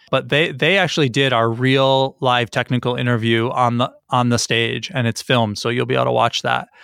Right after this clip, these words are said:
It's in two parts. It's, we're gonna talk through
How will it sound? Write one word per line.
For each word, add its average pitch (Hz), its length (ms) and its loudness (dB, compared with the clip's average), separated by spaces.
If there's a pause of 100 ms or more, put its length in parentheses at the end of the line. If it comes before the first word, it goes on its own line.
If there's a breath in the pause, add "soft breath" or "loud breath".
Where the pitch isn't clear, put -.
(560 loud breath)
It's - 260 -2
in 208 220 2
two 220 240 -2
parts. - 560 -2
It's, 135 200 -2 (120)
we're 151 260 0
gonna 175 220 0
talk - 460 -2
through 151 580 -2